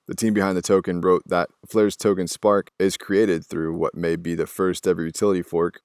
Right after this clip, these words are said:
whereby the origin network, in this case the X R P ledger, benefits through increased utility. That's all for us today. Visit us at daily crypto report dot I O for sources and links. Find us on social media.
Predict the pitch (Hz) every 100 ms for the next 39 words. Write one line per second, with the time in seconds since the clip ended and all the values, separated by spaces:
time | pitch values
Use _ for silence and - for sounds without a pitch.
0 | _ 90 90 87 80 92 104 92 82 65
1 | 82 82 - 87 82 - 87 82 - 80
2 | - 85 - 90 85 85 85 80 - 90
3 | 95 101 - 90 - - 80 80 - 90
4 | 82 76 - 87 85 - - _ _ -
5 | 95 104 98 92 - 92 92 - 85 87
6 | 101 98 92 87 95 90 87 - 92 92
7 | 85 95 85 87 80 80 87 87 85 85
8 | 85 90 82 87 117 - - - _ -
9 | 113 110 101 92 92 90 82 92 85 78